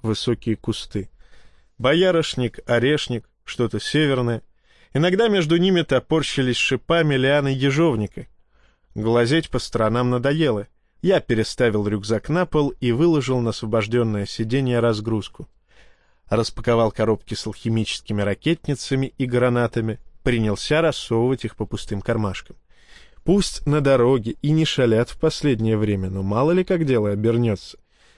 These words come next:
Потом на это может просто не остаться времени. Заодно собрал походный рюкзак, переложил туда патроны и остатки алхимических зарядов.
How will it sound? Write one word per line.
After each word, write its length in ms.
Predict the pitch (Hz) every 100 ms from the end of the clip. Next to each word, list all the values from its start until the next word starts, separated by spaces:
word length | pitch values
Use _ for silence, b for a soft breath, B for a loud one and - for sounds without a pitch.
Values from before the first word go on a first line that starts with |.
| b
Потом 340 | - 104 113 107
на 100 | 107
это 160 | 101
может 340 | 107 110 104 -
просто 420 | 117 117 - 120 -
не 160 | 123 120
остаться 500 | 139 - 131 - 131
времени. 480 | 151 165 107 95 - _ _ _ _ _ _ _ -
Заодно 560 | 110 113 101 120 160 -
собрал 420 | - - 110 120 127
походный 520 | - 110 127 113 113
рюкзак, 400 | 107 110 107 90 - _ _ _ _ -
переложил 560 | 120 120 123 127 143
туда 280 | 120 120 113
патроны 480 | - 104 120 131 123
и 160 | -
остатки 520 | 127 107 - 127 - 117
алхимических 760 | 107 - 117 120 - - 117
зарядов. 500 | 110 120 135 131 107